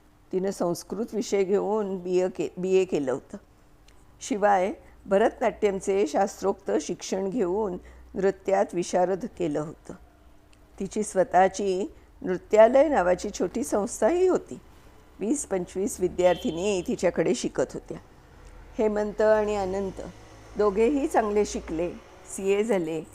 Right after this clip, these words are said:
थोडे पैसे जमवल्यावर लोन काढून मुंबईत अंधेरीला दोन बेडरूम, हॉल, किचनचे दोन ब्लॉक शेजारी शेजारी घेतले. दोघांनी मिळून फर्म काढली,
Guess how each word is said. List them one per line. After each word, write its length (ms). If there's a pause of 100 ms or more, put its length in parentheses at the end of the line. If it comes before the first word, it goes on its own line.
(320)
थोडे 220
पैसे 460
जमवल्यावर 800 (360)
लोन 280
काढून 440
मुंबईत 640
अंधेरीला 720
दोन 400
बेडरूम, 600
हॉल, 580
किचनचे 800
दोन 360
ब्लॉक 360
शेजारी 400
शेजारी 380
घेतले. 360 (880)
दोघांनी 440
मिळून 400
फर्म 360
काढली, 480